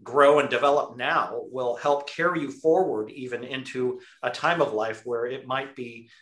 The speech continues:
even harder to kind of carve out that time, if you will, for undivided devotion to the Lord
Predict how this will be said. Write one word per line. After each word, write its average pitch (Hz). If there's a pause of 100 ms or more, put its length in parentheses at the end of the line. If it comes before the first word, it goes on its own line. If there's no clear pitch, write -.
(120)
even 123
harder 120
to 113 (240)
kind 127
of 110 (720)
carve 139
out 135
that 117
time, 147
if -
you 110
will, 104
for 107 (240)
undivided 131
devotion 123
to 127
the 110
Lord 117